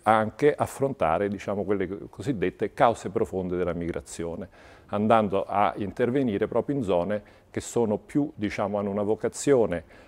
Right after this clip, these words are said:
a produrre migrazione, diciamo, più forte di altre zone. Poi abbiamo anche lanciato, la Commissione ha lanciato un piano esterno di investimenti che mira a, eh, mobilizzare capitale privato,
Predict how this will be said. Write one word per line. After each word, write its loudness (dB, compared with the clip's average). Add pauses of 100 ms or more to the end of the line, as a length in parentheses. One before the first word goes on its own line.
(120)
a 0
produrre 0
migrazione, 0
diciamo, -4
più -4
forte -2
di -2
altre -2
zone. -8 (500)
Poi 8
abbiamo 6
anche 4
lanciato, 6
la 2
Commissione 0
ha 2
lanciato 2
un -2 (420)
piano 2
esterno 0
di -4
investimenti -6 (880)
che 4
mira 2 (520)
a, 4
eh, 2
mobilizzare 4
capitale 4
privato, 4